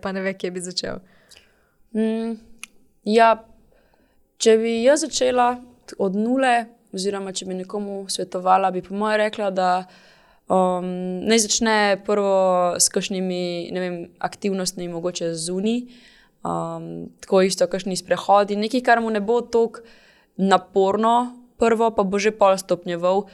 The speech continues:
Speaker 2: zaradi tega, da mu ne bo to že takoj neka muka, ampak da mu bo vedno, ko bo pač šel na trening, oziroma ne rabi biti sploh, mm,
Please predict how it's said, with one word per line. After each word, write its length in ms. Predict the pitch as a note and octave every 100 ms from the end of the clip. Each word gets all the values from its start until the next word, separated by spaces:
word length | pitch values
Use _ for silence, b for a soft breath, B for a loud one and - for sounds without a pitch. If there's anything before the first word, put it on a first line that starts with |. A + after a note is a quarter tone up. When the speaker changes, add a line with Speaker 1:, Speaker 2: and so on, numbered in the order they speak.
| B -
Speaker 2:
zaradi 220 | G3+ G#3
tega, 120 | A3
da 80 | G#3+
mu 140 | G#3 G#3
ne 100 | G3
bo 160 | A3
to 240 | A3 A3 G#3+ G#3 G#3 G3 - _ -
že 220 | F3+ F#3
takoj 560 | F#3+ F#3 G3 F#3+ F3+ -
neka 240 | F#3 F#3
muka, 560 | F3+ G3 G#3 B3 B3 B3 B B _
ampak 540 | F#3 F#3 F3+ F3 F3+ F#3
da 80 | F#3
mu 140 | F#3
bo 80 | F#3
vedno, 380 | F3+ G#3 G#3 G#3 G#3 -
ko 160 | G3
bo 60 | F3+
pač 240 | F3+ F#3
šel 160 | - G3+
na 140 | G3 F#3+
trening, 320 | F#3+ G3 F#3+
oziroma 640 | F3+ F3+ F3 F3 E3+ E3 E3+ B B B
ne 120 | F3 F3
rabi 180 | E3+
biti 220 | E3+ E3+ -
sploh, 460 | D#3+ D#3+ - - -
mm, 180 | F3